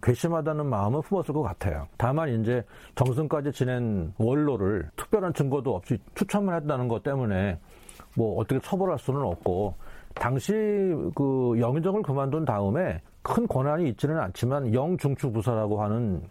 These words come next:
그 직책이 있었는데, 거기서 파직시키는 것으로 그냥 마무리를 했다고 보는 게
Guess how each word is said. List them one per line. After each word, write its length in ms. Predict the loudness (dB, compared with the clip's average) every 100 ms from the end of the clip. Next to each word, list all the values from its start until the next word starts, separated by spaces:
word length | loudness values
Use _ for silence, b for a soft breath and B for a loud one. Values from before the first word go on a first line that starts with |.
| -4
그 200 | 0 2
직책이 380 | 0 2 2 2
있었는데, 600 | 0 0 2 2 0 -2 B B B
거기서 400 | -2 0 0 -2 -4
파직시키는 640 | -2 -2 -2 -2 0 2
것으로 480 | 0 0 0 0 -4 B B B
그냥 200 | 0 0
마무리를 420 | 0 0 0 -2
했다고 320 | -2 -2 -2
보는 260 | 0 0 2
게 260 | 2 0